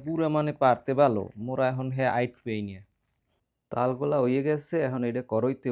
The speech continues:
উড়াই রাখতে আছি। এখন তালের গোলার মধ্যে নাহল দিয়ে দিতে হইবে, নাহল কুড়াইয়া এগুলো দিয়ে দিতে লাগছি। হেইয়ের মধ্যে এক কাপ চিনি দিয়ে দিতে হইবে ঢালিয়া। সামান্য পরিমাণ আগার আগার পাউডার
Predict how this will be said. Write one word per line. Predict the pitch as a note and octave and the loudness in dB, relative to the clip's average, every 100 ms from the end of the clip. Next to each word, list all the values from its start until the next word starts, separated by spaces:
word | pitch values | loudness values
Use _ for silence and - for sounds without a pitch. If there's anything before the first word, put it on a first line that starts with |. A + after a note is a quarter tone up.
| A2+ | -2
উড়াই | B2+ B2+ | -2 -2
রাখতে | B2+ - C#3 C3+ | -4 -4 -4 -4
আছি। | - E3+ G3 _ _ _ _ _ _ _ _ _ _ _ _ _ - _ _ _ _ _ _ _ _ - | -6 -12 -14 _ _ _ _ _ _ _ _ _ _ _ _ _ -20 _ _ _ _ _ _ _ _ -12
এখন | C3+ C#3 C#3 | -8 -6 2
তালের | B2+ C3 C#3 | 4 4 2
গোলার | B2 C3 C3 C#3+ | 0 0 0 -2
মধ্যে | D3 C#3 C3+ | -4 -4 -2
নাহল | A#2+ B2 B2 A2+ | -2 -2 -2 -2
দিয়ে | A2+ | -2
দিতে | G#2+ - G#2 | -4 -6 -8
হইবে, | G2+ | -6
নাহল | G#2 A2 A2+ A#2 | -8 -8 -8 -8
কুড়াইয়া | - C3 D#3+ B2 A2 | -6 -4 -2 -4 -4
এগুলো | A2 A#2 A2+ | -6 -6 -4
দিয়ে | A2 A2 | -4 -2
দিতে | A#2+ B2 | -4 -4
লাগছি। | B2+ A#2 G2 F#2+ - _ _ _ _ _ _ _ _ _ _ _ _ _ _ _ _ _ - | -4 -4 -4 -14 -18 _ _ _ _ _ _ _ _ _ _ _ _ _ _ _ _ _ -6
হেইয়ের | C#3 C#3+ | -2 -2
মধ্যে | C#3+ C#3 C3+ D#3 B2 - _ - B2+ | -2 -4 -4 -4 -4 -8 _ -4 -4
এক | - | -4
কাপ | - C3+ - | -4 -4 -2
চিনি | C3+ C3+ | -2 -2
দিয়ে | B2+ C#3 | -2 -4
দিতে | C3 - C3 | -6 -4 -2
হইবে | G2+ F#2 F#2+ | -2 -6 -10
ঢালিয়া। | G2 G#2+ G#2+ F#2+ - _ _ _ _ _ - _ | -8 -8 -8 -12 -16 _ _ _ _ _ -20 _
সামান্য | - B2+ C3 C#3 C#3 | -8 -6 -4 -4 -4
পরিমাণ | C#3 C#3 C#3 B2 | -2 -2 0 2
আগার | A#2 A#2+ B2+ | 2 2 0
আগার | C3 B2 | -2 -2
পাউডার | B2+ B2 B2+ | -2 0 -2